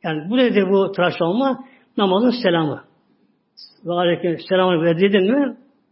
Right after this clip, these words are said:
namaz da bitiyor böyle böyle. Tıraş oldu mu? Ondan sonra ihramen değiştirmesi şart değil böyle.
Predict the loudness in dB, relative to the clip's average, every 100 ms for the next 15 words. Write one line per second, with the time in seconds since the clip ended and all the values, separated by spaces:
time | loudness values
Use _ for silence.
0 | _ _ -4 -2 -2 -4 -10 -8 -8 -8
1 | -10 -14 -12 -12 -12 _ _ _ _ _
2 | -4 -2 -2 -6 -6 -4 -4 -6 -12 _
3 | _ _ 0 2 2 0 0 0 -2 -8
4 | _ _ _ _ -2 0 -2 -2 -2 -2
5 | -2 -4 -6 -6 -6 -6 -4 -4 -4 -10
6 | -14